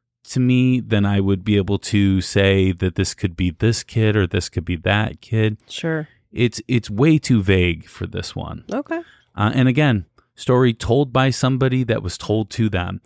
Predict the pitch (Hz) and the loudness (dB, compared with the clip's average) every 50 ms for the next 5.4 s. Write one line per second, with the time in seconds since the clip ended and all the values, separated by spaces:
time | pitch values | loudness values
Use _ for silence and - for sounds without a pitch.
0 | _ _ _ _ _ - 117 117 117 117 120 - - - 117 117 117 110 113 165 | _ _ _ _ _ -6 -2 0 0 0 -2 -4 -8 -10 -4 -2 0 0 2 2
1 | 185 220 247 254 233 - 139 131 151 196 - - 170 139 120 117 117 - - - | 2 4 4 2 2 0 0 0 0 0 0 0 0 0 2 2 0 -2 -2 -2
2 | 117 120 131 131 131 135 147 143 120 120 117 135 156 156 - - 113 98 98 98 | 0 0 2 2 2 2 2 2 2 2 2 2 0 -2 -2 -2 -2 0 0 0
3 | 104 - 123 117 - - 127 120 - - 127 123 123 - 120 117 127 127 - - | -2 -2 -2 -2 -2 0 -2 -2 -2 -2 -2 -2 0 0 0 -2 -2 -2 -2 -4
4 | 95 - - - _ _ - 190 185 190 190 214 233 294 381 - _ _ - 120 | -6 -6 -8 -12 _ _ -6 -4 -4 -4 -4 -6 -6 -6 -8 -10 _ _ -2 0
5 | 113 113 113 110 110 110 107 - | 2 2 2 2 2 2 0 -2